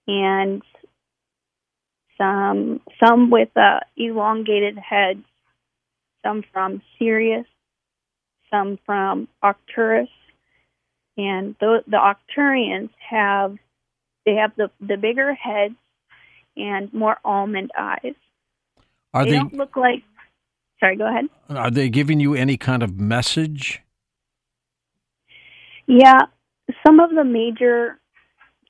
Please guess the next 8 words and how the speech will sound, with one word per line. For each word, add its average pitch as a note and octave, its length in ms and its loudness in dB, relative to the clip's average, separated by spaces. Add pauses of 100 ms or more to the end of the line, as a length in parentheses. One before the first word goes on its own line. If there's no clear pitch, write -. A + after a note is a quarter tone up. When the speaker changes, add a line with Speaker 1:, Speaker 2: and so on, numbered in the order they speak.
(200)
Speaker 1:
key A#3 260 -6
points F#3+ 500 -4 (640)
is, A3 220 0 (100)
well, A3+ 340 0
they C4+ 100 -2
were C#4 180 0 (260)
teaching D#4 380 0
me D#4 260 0